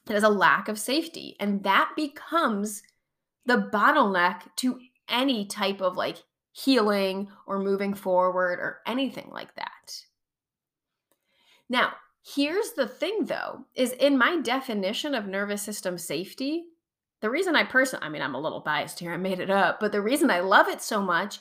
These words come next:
is that it's actually not anything anybody needs to,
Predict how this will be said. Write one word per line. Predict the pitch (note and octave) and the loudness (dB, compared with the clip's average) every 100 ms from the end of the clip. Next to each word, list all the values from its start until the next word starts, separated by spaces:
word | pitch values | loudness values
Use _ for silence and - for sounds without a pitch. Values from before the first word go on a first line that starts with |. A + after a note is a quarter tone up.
| _ - - - - | _ -20 -20 -20 4
is | C4 C4+ | 6 10
that | C4+ | 8
it's | B3+ B3+ | 8 8
actually | A#3 D4 - E4+ | 6 6 0 -2
not | C4+ - | -2 -2
anything | A#3 C#4 D4+ D#4+ D4 | -2 -2 -2 -4 0
anybody | A#3 D4 C4+ C4+ | 0 2 2 2
needs | B3 B3 - | 0 -2 -6
to, | G#3+ | -12